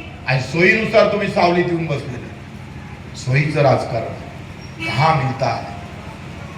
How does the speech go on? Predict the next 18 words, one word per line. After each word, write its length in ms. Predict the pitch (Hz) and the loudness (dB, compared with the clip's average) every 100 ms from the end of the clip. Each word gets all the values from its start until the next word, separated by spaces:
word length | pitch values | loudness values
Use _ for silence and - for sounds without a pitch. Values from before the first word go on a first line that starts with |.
| - - 143 | -12 -6 2
कब 160 | 151 | 2
मिलता 360 | 131 131 123 131 | 4 0 2 6
है, 140 | - | 6
कितना 400 | - - - 143 | 6 -2 -2 0
ज्यादा 280 | 123 110 113 | 2 0 0
मिलता 300 | 104 95 - | -2 -6 -8
है, 80 | - - - - - - - - - - - - - - - - | -8 -10 -12 -12 -10 -12 -12 -12 -8 -6 -6 -8 -10 -12 -8 -4
सगळ्याची 500 | 113 117 135 143 123 | 0 2 2 0 0
ओढ 380 | 110 131 139 | 2 2 4
झोड 440 | 123 - 117 135 123 | 2 0 2 4 2
सगळी 320 | - 117 123 | 0 -2 -2
त्याच्यासाठी 600 | 117 104 127 - 110 113 | -2 -4 -4 -2 -4 -4
लागली. 280 | 104 101 - - - - - - - - - 110 | -4 -6 -8 -10 -12 -12 -12 -10 -10 -10 -8 -4
उन्हातले 480 | 117 127 - 127 113 | 4 6 6 4 4
लोक 260 | 113 139 131 | 2 0 0
सोयीनुसार 580 | 120 120 135 123 135 | 2 2 2 2 2
सावलीत 440 | - 120 101 110 110 | 2 2 0 -2 -2
आले. 200 | - | -2